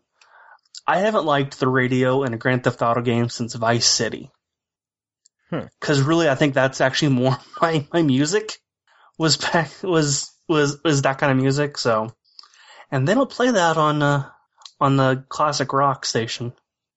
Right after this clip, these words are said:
Speaker 2: Yeah, I normally just turn it off, which it's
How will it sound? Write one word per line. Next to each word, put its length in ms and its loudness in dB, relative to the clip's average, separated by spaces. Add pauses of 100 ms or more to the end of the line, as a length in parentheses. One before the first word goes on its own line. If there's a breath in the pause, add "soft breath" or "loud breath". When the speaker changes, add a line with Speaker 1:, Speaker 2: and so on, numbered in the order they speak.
(260)
Speaker 2:
Yeah, 640 2 (340)
I 180 2
normally 400 0
just 340 -4 (680 loud breath)
turn 240 2
it 100 2
off, 440 0 (180)
which 300 -2
it's 180 0